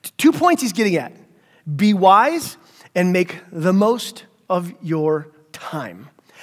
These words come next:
And he, he says to do so because the days are evil. Now, when we look at the word evil here and you look into it, it has a few different nuances and meanings. What it can mean is this, evil as in the culture, the culture that's counter to God's ways that we're, we, we live in.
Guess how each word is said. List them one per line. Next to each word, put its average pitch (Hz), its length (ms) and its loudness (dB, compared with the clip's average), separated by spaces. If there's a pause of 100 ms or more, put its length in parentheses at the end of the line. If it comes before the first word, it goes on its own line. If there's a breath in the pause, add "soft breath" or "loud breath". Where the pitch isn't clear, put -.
(120)
And 277 160 2
he, 294 120 0
he 285 200 -10
says 330 220 2
to 285 80 -4
do 285 200 0
so 262 160 -2
because 214 300 -2
the 196 120 0
days 220 420 -2
are 208 80 -4
evil. 214 360 -2 (160 loud breath)
Now, 262 180 4 (160 loud breath)
when 254 120 4
we 269 100 4
look 339 160 0
at 254 140 -4
the 247 80 2
word 240 260 2 (100)
evil 247 280 4
here 220 480 2 (160 loud breath)
and 220 100 2
you 240 120 4
look 233 200 2
into 262 360 2
it, 196 80 2
it 214 60 2
has 208 180 2
a 196 40 -4
few 247 300 -2
different 226 300 -2
nuances 220 500 0
and 190 140 0
meanings. 165 500 -2 (400 loud breath)
What 277 160 4
it 302 60 -6
can 254 100 -2
mean 240 140 4
is 220 120 2
this, 214 280 0
evil 247 280 2
as 208 160 2
in 202 120 2
the 185 80 0
culture, 214 480 -2 (180 loud breath)
the 202 100 -2
culture 240 320 -2
that's 208 160 -4
counter 254 420 -2
to 226 120 -2
God's 208 320 0
ways 185 380 0
that 180 100 -8
we're, 185 340 -2
we, 202 220 -4
we 190 140 -6
live 196 180 0
in. 151 240 -2